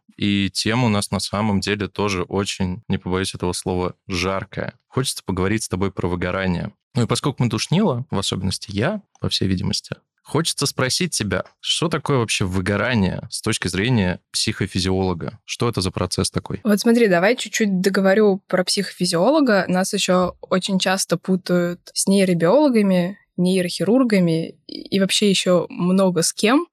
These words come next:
Speaker 2: Я не понимаю, почему, поэтому давай попробую расставить кратко точки над «и», чтобы потом ответить с позиции психофизиолога, и было понятно, почему я отвечаю именно так. Если уходить от,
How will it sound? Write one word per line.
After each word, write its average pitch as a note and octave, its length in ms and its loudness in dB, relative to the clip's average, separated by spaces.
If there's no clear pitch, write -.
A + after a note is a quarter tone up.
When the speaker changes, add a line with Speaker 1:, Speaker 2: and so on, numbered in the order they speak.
Speaker 2:
Я G3 120 2
не F#3 120 2
понимаю, F#3+ 360 2
почему, C#4+ 300 2
поэтому G3 280 2
давай F#3+ 160 2
попробую F#3 340 0
расставить F3+ 320 0
кратко - 320 -2
точки - 320 -2
над F3+ 160 2
«и», D#4 80 4
чтобы F#3 240 2
потом A#3+ 300 4
ответить G3 360 0
с - 60 -4
позиции G3 400 2
психофизиолога, G#3 800 2
и F#3+ 40 6
было G#3+ 200 6
понятно, G3 440 2
почему - 280 0
я F#3+ 120 4
отвечаю F3 380 0
именно F3 260 2
так. - 280 -4
Если G#3+ 920 2
уходить F#3+ 840 2
от, F#3 300 2